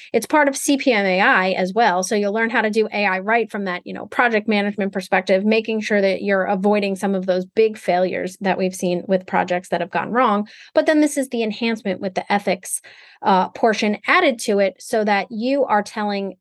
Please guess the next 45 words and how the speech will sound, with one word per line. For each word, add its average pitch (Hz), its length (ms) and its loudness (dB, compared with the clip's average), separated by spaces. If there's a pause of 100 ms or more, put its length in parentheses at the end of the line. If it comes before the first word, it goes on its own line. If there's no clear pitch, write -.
people, 190 500 -2
"You 214 240 0
know 180 180 0
how 180 180 -4
to 175 100 -8
do 175 180 -6
this." - 300 -6
It's 233 160 -2
an 247 100 2
individual 247 560 2
level 262 220 2
certification, 302 760 -2
which 262 160 -2
means 214 200 -2
it 185 100 -10
carries 196 420 -2
with 170 220 -2
you, 180 200 -4 (280)
whether 220 280 4
or 214 40 2
not 208 240 2
you 208 120 -2
stay 202 440 0
at 190 300 0
that 175 300 -2
role 269 360 4
that 269 160 2
you're 254 120 0
currently 262 520 -4
in 254 300 -2 (220)
or 220 320 2
your 208 160 -2
organization. 180 840 -4 (240)
The 180 380 4
certification 214 720 -2
stays 180 460 0
with 180 340 0
the 185 140 0
individual. 170 720 -4
So 175 500 0
you 240 360 4
will 208 340 2
let 208 380 -2
people 214 320 -4
know 180 340 2